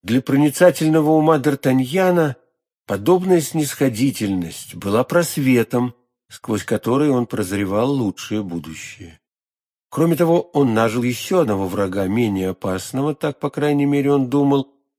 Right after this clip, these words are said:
но пренебрегать которым всё же не следовало, говорило ему его чутьё. Этим врагом была миледи.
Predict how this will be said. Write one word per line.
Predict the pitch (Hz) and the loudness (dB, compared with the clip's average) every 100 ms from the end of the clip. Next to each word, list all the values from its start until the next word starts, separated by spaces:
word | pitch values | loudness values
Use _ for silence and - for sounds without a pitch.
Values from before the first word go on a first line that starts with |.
| _ _ _ | _ _ _
но | 104 110 131 147 147 143 143 | -4 2 6 8 8 6 4
пренебрегать | - 131 127 117 131 180 185 | 2 2 2 2 2 2 2
которым | - 139 135 147 | 2 0 2 0
всё | 131 143 | 0 0
же | 135 | 0
не | 127 | 0
следовало, | 110 - 101 92 117 139 160 156 _ _ _ _ | -2 -4 -4 -2 -2 2 0 -2 _ _ _ _
говорило | - - 110 139 147 | -6 -2 -2 0 0
ему | 147 135 117 | 0 2 2
его | 131 139 117 | 2 2 0
чутьё. | 123 139 - 104 101 101 85 _ - | 0 -2 -6 -4 -2 0 -2 _ -6
Этим | 131 127 180 | -4 0 0
врагом | 156 147 107 117 139 | 2 2 2 2 2
была | 135 135 104 | 2 2 0
миледи. | 110 120 107 71 65 - | -2 -2 -4 -8 -12 -18